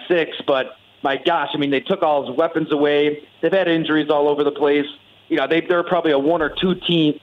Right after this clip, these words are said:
two win team without Kirk Cousins. I don't know. I mean, I, I, I think that he has a shot at sticking around, although it,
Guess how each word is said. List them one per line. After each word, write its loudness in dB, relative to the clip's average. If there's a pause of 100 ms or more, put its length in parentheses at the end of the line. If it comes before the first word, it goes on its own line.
two 2
win 2
team 2
without 0
Kirk -2
Cousins. 0 (760)
I -2
don't 2
know. 0
I 0
mean, 0
I, -2
I, 0
I -4
think -4
that 0
he -12 (460)
has -2
a -2
shot 0
at -2 (160)
sticking -2
around, 2
although 2 (320)
it, 0